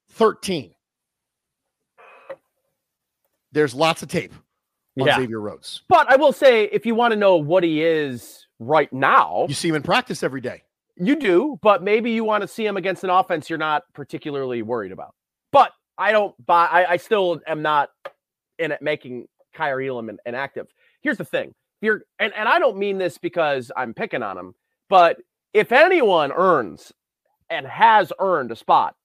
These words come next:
Speaker 2: in the inactive list, Dane Jackson. <laughs> And he's just had a rough go, a rough couple of weeks. And if somebody,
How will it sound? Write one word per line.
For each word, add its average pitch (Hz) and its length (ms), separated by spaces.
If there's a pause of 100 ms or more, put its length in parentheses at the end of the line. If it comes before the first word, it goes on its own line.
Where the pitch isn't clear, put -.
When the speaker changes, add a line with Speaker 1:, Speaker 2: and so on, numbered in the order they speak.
(580)
Speaker 2:
in 185 120
the 160 80
inactive 151 400
list, - 260 (1400)
Dane - 180
Jackson. 175 380 (320)
<laughs> 185 160 (460)
And 190 380 (380)
he's 277 200
just 226 200
had 233 260
a 202 60
rough 170 400
go, 196 240
a 139 180
rough 185 200
couple - 280
of 131 80
weeks. 269 220
And 185 80
if 165 80
somebody, 190 640